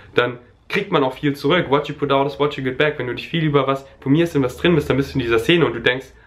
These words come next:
alle denken so, weil du halt dieses Bild of Reality hast. Deswegen hat jeder ein gestörtes Bild of Reality. Ist ja weder gut noch schlecht, ist halt so. Und ist ja auch schön, wenn man einfach sich eine schöne Reality macht. So, meine Reality ist super. So, ich krieg von den Nachrichten oder so, ich krieg davon gar nichts mit.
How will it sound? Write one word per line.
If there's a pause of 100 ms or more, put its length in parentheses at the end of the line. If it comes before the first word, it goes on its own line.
(140)
alle
denken
so,
weil
du
halt (240)
dieses
Bild
of
Reality
hast.
Deswegen
hat
jeder
ein
gestörtes
Bild (280)
of
Reality. (840)
Ist
ja
weder
gut
noch
schlecht,
ist
halt
so.
Und
ist
ja
auch
schön,
wenn
man
einfach (560)
sich
eine
schöne
Reality
macht.
So,
meine
Reality
ist
super.
So,
ich
krieg (420)
von
den
Nachrichten
oder
so,
ich
krieg
davon
gar
nichts
mit.